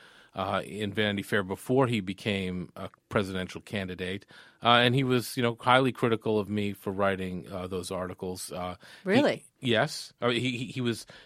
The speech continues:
Speaker 1: critical of the content, uh, of, it was, it was actually fascinating because I wrote, uh, an article in The Atlantic about why people on Wall Street don't do business with Donald Trump. This was in, you know,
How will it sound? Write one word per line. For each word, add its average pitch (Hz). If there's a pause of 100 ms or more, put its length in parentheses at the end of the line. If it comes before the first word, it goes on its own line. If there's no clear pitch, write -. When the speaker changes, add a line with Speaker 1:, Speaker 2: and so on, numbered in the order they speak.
Speaker 1:
critical 135
of 101
the 104
content, 120 (340)
uh, 107
of, 104
it 120
was, 139
it -
was 143
actually 156
fascinating 123
because 98
I 107
wrote, 123 (380)
uh, 101
an 104
article 113
in 101
The 101
Atlantic 104
about 98
why 104 (100)
people 101
on 98
Wall 101
Street 92
don't 98
do 101
business 127
with 92
Donald 87
Trump. -
This 107
was 98
in, 92
you 101
know, 95